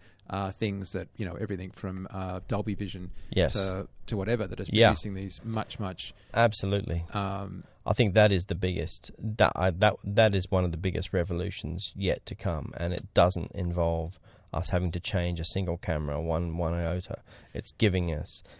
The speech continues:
Speaker 2: it's unlocking the,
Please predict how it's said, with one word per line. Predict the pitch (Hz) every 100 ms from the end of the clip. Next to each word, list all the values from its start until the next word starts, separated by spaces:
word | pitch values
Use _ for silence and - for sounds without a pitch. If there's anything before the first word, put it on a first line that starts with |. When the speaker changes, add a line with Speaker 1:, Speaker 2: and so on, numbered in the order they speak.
| -
Speaker 2:
it's | 85 82 - -
unlocking | 92 92 92 90 - 85 85 98 - - - - - -
the, | 190 104 87 80 80